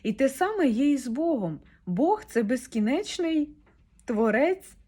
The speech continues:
Всесвіту, так? Тому, е, в нього потрібно ще більше вникати, ще більше навчатися і розбиратися, що ж пише Святе Письмо,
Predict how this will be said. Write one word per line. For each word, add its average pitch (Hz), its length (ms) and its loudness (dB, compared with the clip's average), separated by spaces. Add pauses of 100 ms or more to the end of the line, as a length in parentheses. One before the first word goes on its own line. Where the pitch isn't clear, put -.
(100)
Всесвіту, 202 720 -2
так? 262 340 -4
Тому, 220 420 0 (720)
е, 190 360 -2
в 170 80 -2
нього 262 520 2 (300)
потрібно 254 500 2
ще 233 200 -6
більше 262 400 0
вникати, 247 640 -2 (420)
ще - 220 -4
більше 285 380 2
навчатися 294 760 -2
і 302 220 -2
розбиратися, 262 1040 -2
що 320 280 -6
ж - 180 -12
пише 294 340 -4
Святе 214 440 -4
Письмо, 185 640 -2